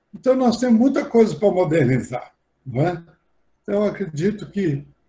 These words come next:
nós temos um caminho muito, muito bom, muito importante pela frente, e as empresas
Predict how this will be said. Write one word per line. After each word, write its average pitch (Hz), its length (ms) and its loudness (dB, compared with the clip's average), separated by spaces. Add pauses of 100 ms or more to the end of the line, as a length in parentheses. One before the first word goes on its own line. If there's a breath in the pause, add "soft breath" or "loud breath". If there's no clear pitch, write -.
(200)
nós 165 240 0
temos 175 360 0
um 175 120 -2
caminho 165 400 -2
muito, 202 720 0
muito 233 400 0
bom, 175 560 4 (680)
muito 226 260 2
importante 190 720 2
pela 170 240 2
frente, - 600 -6 (640)
e 170 140 4
as 220 200 4
empresas 190 840 4